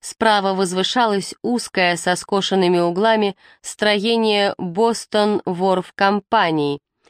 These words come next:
Впереди слева дырявили небо бетонные когти восемнадцатиэтажного здания вентиляции транспортных тоннелей.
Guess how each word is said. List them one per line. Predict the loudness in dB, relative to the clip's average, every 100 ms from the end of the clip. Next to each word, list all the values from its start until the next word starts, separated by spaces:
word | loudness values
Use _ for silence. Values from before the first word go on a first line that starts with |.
| _ _ _ _ _
Впереди | -6 0 0 2 0
слева | 0 0 0 2 4 2 0
дырявили | 0 0 2 2 2 2
небо | 2 0 0 0
бетонные | -2 0 2 4 4 2 0
когти | -2 -4 -2 -2 -2 _ _
восемнадцатиэтажного | -2 -2 0 0 2 2 0 -6 -6 -6 -4 -4 0 0 2 2 2 0
здания | 0 0 2 2 0
вентиляции | 0 0 0 0 0 0 -4 -2 -2 -4 _ _ _ _ _
транспортных | 0 2 2 -2 -4 -2 -2 -2
тоннелей. | 0 2 2 2 0 -2 -6